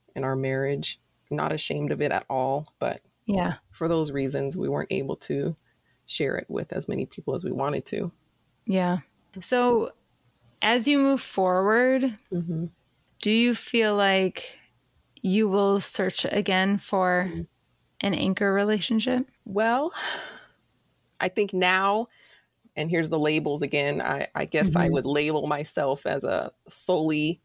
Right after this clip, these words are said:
Speaker 1: solo polyamorous woman, uh,
Speaker 2: Okay.
Speaker 1: where my primary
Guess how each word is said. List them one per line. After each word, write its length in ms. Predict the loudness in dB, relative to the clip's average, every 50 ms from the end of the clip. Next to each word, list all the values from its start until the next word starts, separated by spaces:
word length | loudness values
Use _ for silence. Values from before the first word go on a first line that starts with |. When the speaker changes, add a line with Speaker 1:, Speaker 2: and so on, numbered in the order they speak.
| _ -6
Speaker 1:
solo 500 | -4 0 2 2 4 4 4 2 2 0
polyamorous 920 | -2 -2 0 2 2 2 2 0 0 0 0 0 0 0 -2 -4 -8 -10 _ -6
woman, 460 | -4 -2 -2 0 -2 -2 -2 -4 -6 _ _ _ _ _ _ _ _ _ _ _ _ -8
uh, 200 | -4 -2 -2 -2
Speaker 2:
Okay. 100 | 0 0
Speaker 1:
where 280 | 2 2 2 2 2 0
my 200 | -2 -2 -4 -4
primary 880 | -6 -4 -4 -2 -2 0 0 0 0 2 2 2 2 2 0 0 -2